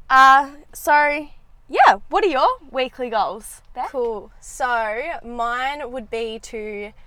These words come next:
Speaker 2: be consistent in the gym this week. Um, I'm just coming out of having surgery on my wisdom teeth. I had them removed
Speaker 1: <laughs>
Speaker 2: and
Speaker 1: Little
Speaker 2: being away
Speaker 1: chipmunk.
Speaker 2: for a week, <laughs> yeah, I was a chipmunk. <laughs> Being away for a week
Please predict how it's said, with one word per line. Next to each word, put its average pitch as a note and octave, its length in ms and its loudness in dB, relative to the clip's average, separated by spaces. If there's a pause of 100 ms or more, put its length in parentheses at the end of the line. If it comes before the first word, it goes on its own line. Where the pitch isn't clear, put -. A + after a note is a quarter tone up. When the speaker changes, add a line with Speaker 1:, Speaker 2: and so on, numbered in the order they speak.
(140)
Speaker 2:
be G3+ 160 -10
consistent G3+ 800 -12
in G3+ 140 -14
the F#3+ 60 -14
gym F3+ 260 -18
this F3+ 240 -16
week. F#3+ 360 -16 (360)
Um, F3+ 480 -14 (300)
I'm G3+ 200 -4
just G#3 160 -14
coming F#3+ 320 -12
out F3 220 -8
of E3+ 180 -12
having F3+ 460 -12 (420)
surgery A3+ 500 -4
on G3+ 120 -6
my G#3 180 -2
wisdom A3+ 360 -8
teeth. A#3 280 -10
I C#4+ 80 -2
had B3 160 -4
them B3+ 120 -8
removed A3+ 640 -8 (200)
Speaker 1:
<laughs> - 200 -16
Speaker 2:
and A#3+ 400 -4
Speaker 1:
Little A#3+ 140 -8
Speaker 2:
being B3 240 0
away E4 240 4
Speaker 1:
chipmunk. D#4+ 100 -8
Speaker 2:
for C#4 120 -6
a B3+ 60 -2
week, A#3 240 -4
<laughs> - 40 -14
yeah, C#4 180 -8
I C4 40 2
was C#4 160 -6
a C4+ 60 -12
chipmunk. - 400 -12 (720)
<laughs> A5+ 560 -10
Being E4+ 300 0
away C4 360 0
for C4 180 -4
a B3 100 -4
week G#3+ 440 -10